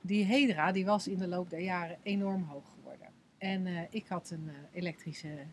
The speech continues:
heggenschaar, eh, in mijn handen. En ik dacht, nou, eh, laten we dit weer eens gewoon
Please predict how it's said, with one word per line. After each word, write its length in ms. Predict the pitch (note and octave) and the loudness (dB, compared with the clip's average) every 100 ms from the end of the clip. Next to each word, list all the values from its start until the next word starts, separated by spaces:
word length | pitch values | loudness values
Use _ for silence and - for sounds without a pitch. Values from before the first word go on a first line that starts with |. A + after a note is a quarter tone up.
| - | -8
heggenschaar, 640 | - C4+ - - A#3 A3 G#3+ | -4 -4 -4 0 2 2 0
eh, 160 | G3+ G3+ | -2 -2
in 140 | G3+ | 0
mijn 180 | G3+ F3 | 2 2
handen. 420 | E3+ D#3+ D#3 D#3 F#3 - - - - | -2 -4 -4 -6 -8 -18 -20 -20 -4
En 140 | A3+ | 0
ik 120 | A#3 | 2
dacht, 220 | - F#3 - | 0 -2 2
nou, 220 | C#4 D#3 - - - - _ _ _ | 2 2 -4 -20 -20 -20 _ _ _
eh, 280 | - G3 F3 D#3+ - | -4 -2 0 -2 -4
laten 340 | G#3 F3 - | 0 2 2
we 60 | G3 | 0
dit 180 | G3 F#3+ | -2 -2
weer 120 | F#3 | -4
eens 160 | F3 - | -4 -6
gewoon 320 | E3+ E3 | -6 -4